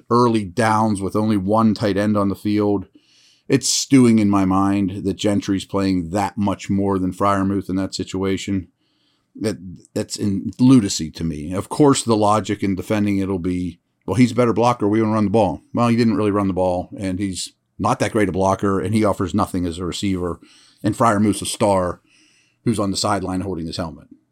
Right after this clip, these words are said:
Crazy. Um, yet, all of that, um, I, I don't even know it's that bad, but I just didn't know this number until yet, till this morning. The Steelers allowed six quarterback hits over the course of the game.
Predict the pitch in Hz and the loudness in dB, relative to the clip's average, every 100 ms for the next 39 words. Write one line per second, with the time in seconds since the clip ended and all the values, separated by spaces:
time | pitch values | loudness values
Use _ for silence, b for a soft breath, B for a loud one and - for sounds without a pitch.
0 | _ - 90 71 _ _ _ _ _ _ | _ -8 -8 -8 _ _ _ _ _ _
1 | _ _ - 123 120 117 107 - _ - | _ _ 0 4 6 4 2 -14 _ -16
2 | 113 131 233 233 - - - - 143 160 | -2 2 2 0 -10 -16 -14 0 2 4
3 | 156 127 139 131 117 - - 185 160 143 | 4 2 2 2 -2 -8 -2 2 2 -2
4 | - 226 226 214 185 156 - 123 123 123 | -2 0 4 4 6 4 2 -6 0 0
5 | 92 98 87 85 113 - 135 135 - - | 0 -2 -2 -2 -2 2 2 2 0 2
6 | 165 143 139 135 127 123 131 123 120 113 | 4 6 6 6 4 2 4 6 4 4
7 | 107 117 113 - - 120 110 104 123 113 | 2 0 0 -2 -2 0 0 0 0 2
8 | 110 107 101 b b b b 120 - 160 | 0 -2 -4 b b b b -6 2 6
9 | 156 135 127 127 123 120 104 - 151 - | 6 4 2 2 2 2 -2 -4 -4 -4
10 | - - 127 117 110 104 - 127 117 - | -8 -2 0 2 0 -2 0 0 0 -2
11 | - - 117 110 98 - 123 110 - 98 | -8 -2 0 0 -2 -2 0 0 -2 -8
12 | 98 110 110 110 101 | 0 0 2 0 -2